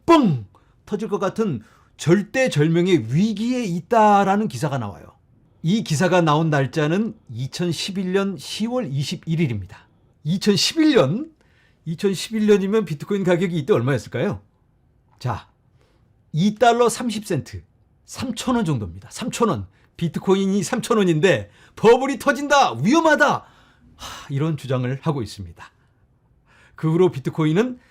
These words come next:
삼백만 퍼센트가 올랐습니다. 와, 지금도 비트코인에 버블이 껴있죠. 그리고 우리가 투자하는 많은 코인들에 버블이 끼어 있습니다.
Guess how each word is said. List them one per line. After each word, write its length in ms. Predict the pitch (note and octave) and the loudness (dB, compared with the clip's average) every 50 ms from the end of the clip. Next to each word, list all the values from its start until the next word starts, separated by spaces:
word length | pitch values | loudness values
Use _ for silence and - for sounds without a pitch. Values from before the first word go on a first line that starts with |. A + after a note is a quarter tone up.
| _ _ _ | _ _ _
삼백만 760 | - - - - B3 B3 A#3+ A#3+ B3 A#3+ A#3+ A#3+ B3 B3 - | -16 -8 -6 -4 -2 0 2 4 4 4 2 2 0 0 0
퍼센트가 640 | A3+ F3+ F3 - F3+ D#3+ - D3 C#3 E3+ F3 E3 - | -2 -2 0 0 -2 -2 -2 0 2 2 2 2 0
올랐습니다. 580 | B2+ A#2+ A2 G2+ - - C#3+ - - - - _ _ _ _ _ _ - | -4 -6 -6 -6 -10 -14 -18 -20 -20 -20 -20 _ _ _ _ _ _ -4
와, 160 | B2+ C#3 B2 G2+ - - - - - _ _ _ _ _ _ _ _ _ _ _ _ _ _ _ _ _ | -2 -2 -2 -2 -6 -10 -14 -20 -20 _ _ _ _ _ _ _ _ _ _ _ _ _ _ _ _ _
지금도 360 | - - D3+ D#3 E3 D#3+ F3+ E3+ | -8 -4 -2 0 0 0 0 0
비트코인에 520 | D3 C3+ - C#3+ D#3 E3 D#3 D#3 D#3+ D3+ | -2 -4 -4 -4 -2 0 0 0 -2 -2
버블이 360 | - A#2+ A2+ A#2 B2+ C3+ A#3+ | -2 -4 -6 -4 -4 -6 -6
껴있죠. 500 | - G3+ F#3+ A2+ - - E3+ F3 F3+ - _ _ _ _ _ _ _ _ | -6 -6 -6 -6 -6 -6 -8 -8 -8 -10 _ _ _ _ _ _ _ _
그리고 220 | - C#3 C#3+ E3 | -8 -4 -4 -2
우리가 300 | C#3 C3+ C#3 D#3 D3+ D3 | -2 -2 -2 -2 -2 -4
투자하는 440 | - - - D#3 D3+ D3 E3+ A3+ A3+ | -6 -6 -4 -2 -2 -2 -2 -4 -4
많은 280 | C#3 F#2+ F#2+ A#2 D3+ D3 | -6 -6 -4 -4 -6 -6
코인들에 640 | - - - C#4 C4 B3 G3 G3+ C#3+ F#2+ - - _ _ _ _ | -6 -10 -10 -8 -6 -6 -4 -4 -6 -6 -8 -12 _ _ _ _
버블이 480 | - C3 C3+ D#3 D#3+ B3 A#3+ C#4 B3+ - | -2 0 0 2 0 0 -4 -4 -6 -8
끼어 220 | - C4+ D#4 C4 | -8 -8 -6 -6
있습니다. 520 | C#3+ - - - B3 C#4+ G#3 - - - | -6 -8 -8 -8 -8 -8 -10 -10 -12 -18